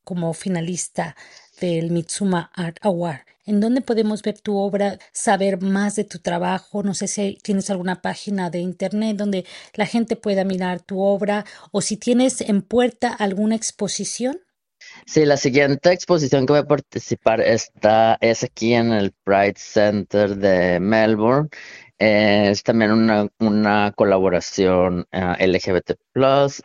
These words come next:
Speaker 2: de artistas latinos y va a haber una exposición de fotografía. Es un festival más bien latino y ahí voy a tener otra escultura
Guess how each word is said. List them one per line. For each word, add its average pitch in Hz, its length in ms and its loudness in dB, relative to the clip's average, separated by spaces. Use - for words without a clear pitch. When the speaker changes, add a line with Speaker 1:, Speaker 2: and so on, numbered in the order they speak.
Speaker 2:
de 87 1040 2
artistas 98 440 -2
latinos 160 600 -2
y 113 220 2
va 107 80 8
a - 40 8
haber 101 140 4
una 104 140 2
exposición 113 400 0
de 131 60 0
fotografía. 139 920 4
Es 120 140 0
un 156 80 -2
festival 123 800 2
más 117 140 0
bien 113 180 4
latino 110 580 0
y 165 460 0
ahí 135 220 2
voy 117 120 6
a 117 80 4
tener 107 460 0
otra 110 260 2
escultura 147 800 2